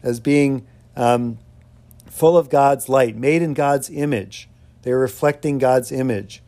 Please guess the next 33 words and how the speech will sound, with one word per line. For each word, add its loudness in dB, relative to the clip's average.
And 0
I 2
can -6
see -2
that -2
and -2
see -4
them 2
as -2
holy 2
beings. -2
Um, -4
and -2
I 4
pray 0
for -4
that 2
mystical -4
experience -4
often. -2
And -14
sometimes 2
I 6
even 0
get 4
it. -8
Um, -4
and -10
sometimes 2
I 6
just 2
have 2
to -6